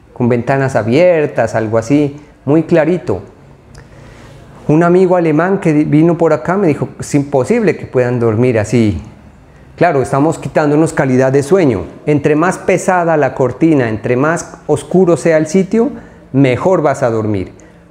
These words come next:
Recuerda a nuestros abuelitos, así dormían. Décimo, puedes utilizar infusiones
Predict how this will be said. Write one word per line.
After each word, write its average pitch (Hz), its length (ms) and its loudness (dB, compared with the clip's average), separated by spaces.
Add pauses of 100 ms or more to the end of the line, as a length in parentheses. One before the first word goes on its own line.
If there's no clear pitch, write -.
Recuerda 202 500 0
a 180 40 -2
nuestros 135 420 0
abuelitos, 113 640 -2
así 185 220 0
dormían. 117 420 0 (2250)
Décimo, 185 840 2 (580)
puedes 160 280 2
utilizar 147 840 0
infusiones 147 1000 0